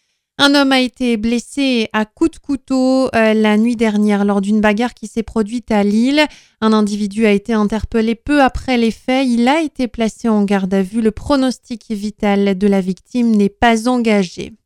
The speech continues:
Et puis la police a interpellé deux hommes à Lille il y a quelques jours alors qu'ils se livraient à des rodéos. L'un en scooter, l'autre en quad, venu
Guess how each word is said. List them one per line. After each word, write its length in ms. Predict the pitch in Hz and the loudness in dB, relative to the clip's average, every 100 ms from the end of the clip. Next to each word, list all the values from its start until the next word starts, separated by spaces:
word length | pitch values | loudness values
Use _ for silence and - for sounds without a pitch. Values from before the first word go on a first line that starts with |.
| _ _ - - _ _ _ | _ _ -20 -20 _ _ _
Et 80 | 254 | -4
puis 160 | 254 269 | 0 2
la 180 | 233 | 2
police 520 | 214 320 285 269 - 247 | 2 0 2 -2 -2 -2
a 80 | |
interpellé 720 | 220 214 226 - 247 233 226 190 | 0 0 -4 -2 -2 2 2 0
deux 360 | 190 311 262 | 2 0 2
hommes 380 | 262 262 285 277 - | 0 0 -2 -4 -2
à 140 | 208 | 0
Lille 460 | 208 233 311 311 277 | 2 2 2 0 -2
il 180 | 220 220 | -2 0
y 80 | 214 | 0
a 60 | |
quelques 360 | 208 233 208 233 | 0 -2 -2 -4
jours 400 | 208 220 285 277 | -2 -2 -2 0
alors 380 | 226 233 277 - | 2 2 -2 -6
qu'ils 360 | _ 254 226 | _ -6 -6
se 160 | - 233 | -6 -4
livraient 440 | 214 220 233 302 _ | -2 -2 0 -2 _
à 120 | 202 190 | -2 0
des 160 | 196 | 0
rodéos. 800 | 190 214 311 254 254 240 269 311 - _ _ | 0 2 2 2 0 2 2 0 -6 _ _
L'un 420 | 226 262 302 277 226 | 0 2 2 0 0
en 160 | 220 220 | -2 -2
scooter, 1000 | - 277 - 269 269 320 302 247 - 214 | -6 -12 -2 0 2 2 0 -4 0 2
l'autre 480 | 226 277 311 - - | 4 4 2 0 -6
en 100 | 247 | -6
quad, 540 | _ 262 262 311 240 | _ 2 2 2 -2
venu 520 | 240 202 240 262 269 | -4 0 2 4 2